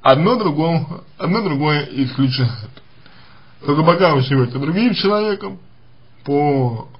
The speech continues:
э, ряду неправильных установок, по ряду неправильных понятий, по ряду неправильных, э, выводов,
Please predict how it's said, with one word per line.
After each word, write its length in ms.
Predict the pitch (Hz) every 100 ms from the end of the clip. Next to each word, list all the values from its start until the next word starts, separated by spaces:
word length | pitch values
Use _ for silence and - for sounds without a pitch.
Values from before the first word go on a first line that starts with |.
| -
э, 760 | 131 123 113 110 120 - - 135
ряду 680 | 143 131 139 127 117 117 - -
неправильных 680 | 135 131 151 135 131 127 123 - - - - - - - - - - - - -
установок, 720 | 147 131 160 151 147 135 127
по 80 | 135
ряду 220 | 135 135
неправильных 680 | 135 135 143 139 139 131 -
понятий, 680 | 147 139 139 135 135 131 120
по 100 | 135
ряду 240 | 139 131
неправильных, 760 | 135 131 139 135 127 127 127 -
э, 760 | - 123 123 123 127 123 123 123
выводов, 460 | 127 131 127 117